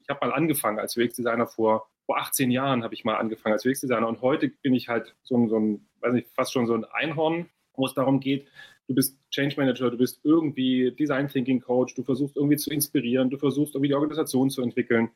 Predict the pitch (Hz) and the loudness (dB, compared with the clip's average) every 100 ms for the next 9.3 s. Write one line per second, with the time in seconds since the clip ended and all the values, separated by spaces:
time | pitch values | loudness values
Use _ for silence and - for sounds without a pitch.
0 | _ 143 143 147 139 143 - 139 135 139 | _ 0 0 2 0 -2 -2 2 2 2
1 | 160 139 131 127 131 117 110 _ _ _ | -2 0 0 0 -2 -2 -4 _ _ _
2 | 131 117 151 147 127 117 123 107 113 - | -8 -2 0 0 -2 -4 0 2 0 2
3 | 113 110 117 - 127 - - 123 156 147 | 0 2 -2 0 0 0 -2 0 0 2
4 | 139 135 123 135 135 - 120 135 143 139 | 0 0 0 0 -2 -2 -2 0 -2 0
5 | 139 143 135 123 120 110 104 - 113 127 | -2 -2 -2 0 2 2 -2 -6 -4 -4
6 | - - 104 - 104 - 113 104 98 - | -2 0 -2 -2 -4 -2 -4 -4 -6 -6
7 | - _ - 139 143 139 123 - 147 151 | -6 _ -6 -4 -2 0 0 0 -2 -2
8 | 117 110 110 - 113 113 101 101 98 98 | -2 -2 -2 -6 -2 0 0 -2 -6 -2
9 | 101 107 107 | 0 0 -2